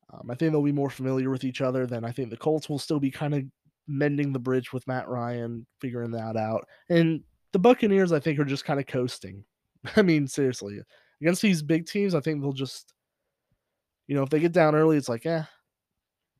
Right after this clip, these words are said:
And so, yeah, I, I really do like the Chiefs here. Um, <laughs> after, we're gonna fly through the bad teams, but I,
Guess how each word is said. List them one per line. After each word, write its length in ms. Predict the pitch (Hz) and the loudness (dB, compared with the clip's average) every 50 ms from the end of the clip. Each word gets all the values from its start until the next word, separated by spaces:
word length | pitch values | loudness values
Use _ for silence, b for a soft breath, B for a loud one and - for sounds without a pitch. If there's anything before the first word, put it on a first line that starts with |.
| _ _ _ _ _ _ _ _ _ _ _ _ _ _ _ _ _ _ _ _ _ _ _ - | _ _ _ _ _ _ _ _ _ _ _ _ _ _ _ _ _ _ _ _ _ _ _ -18
And 80 | 151 143 | -16 -10
so, 100 | - 156 | -6 -4
yeah, 200 | 151 175 208 - | -2 -2 -2 -2
I, 180 | - 151 - 95 - _ _ | -2 -4 -4 -4 -6 _ _
I 80 | - 113 | -12 -10
really 320 | 117 117 131 143 147 147 | -6 -4 -2 0 0 0
do 140 | 143 147 151 | 0 0 0
like 200 | 151 143 139 127 | 0 0 0 -2
the 60 | - | -6
Chiefs 320 | - - - 135 127 - - | -8 -6 -4 -4 -4 -6 -8
here. 240 | - 95 95 98 - _ _ _ _ _ _ _ _ _ _ _ _ _ _ _ _ _ _ _ _ _ _ _ _ _ _ _ _ _ _ _ _ _ _ _ _ - | -12 -12 -14 -16 -18 _ _ _ _ _ _ _ _ _ _ _ _ _ _ _ _ _ _ _ _ _ _ _ _ _ _ _ _ _ _ _ _ _ _ _ _ -14
Um, 380 | 127 113 110 113 113 107 104 - 156 - | -10 -8 -6 -6 -6 -6 -6 -6 -6 -6
<laughs> 120 | - - | -4 -4
after, 440 | 185 135 98 127 180 202 - 160 147 B B B B | -4 -4 -4 -4 -4 0 0 0 0 B B B B
we're 100 | - 240 | 2 4
gonna 120 | 302 294 202 | 6 6 6
fly 240 | - - 185 180 180 | 4 4 2 2 2
through 160 | - 180 170 | 2 2 0
the 80 | 139 | 2
bad 300 | 127 131 131 135 143 143 | 2 2 2 2 2 0
teams, 360 | - - 156 156 160 160 160 147 | -2 -4 -2 -2 -2 -2 -4 -4
but 200 | - 143 131 127 | -4 -2 0 0
I, 120 | 135 135 | 0 0